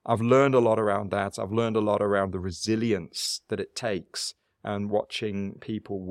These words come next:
working amongst broken people, it just takes a certain amount of resilience because you can't become cold to it. You've gotta remain compassionate. And so compassion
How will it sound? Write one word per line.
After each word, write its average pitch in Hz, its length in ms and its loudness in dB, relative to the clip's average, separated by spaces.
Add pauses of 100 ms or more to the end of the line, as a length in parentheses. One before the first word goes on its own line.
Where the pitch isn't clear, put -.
working 104 320 -6
amongst 95 280 -8
broken 107 420 -4
people, 107 380 -10
it 101 120 -10
just - 180 -14
takes 107 340 -10
a 110 40 -16
certain 110 420 -6
amount 98 180 -10
of - 140 -20
resilience 104 480 -6
because 104 340 -6 (420)
you 110 140 -6
can't 123 440 0
become 107 320 -6
cold 113 640 0 (180)
to - 160 -8
it. 95 220 -8
You've - 160 -18
gotta 117 280 0 (160)
remain 107 400 0
compassionate. - 920 -10 (360)
And 110 300 -6
so 101 300 -4 (300)
compassion 107 800 -4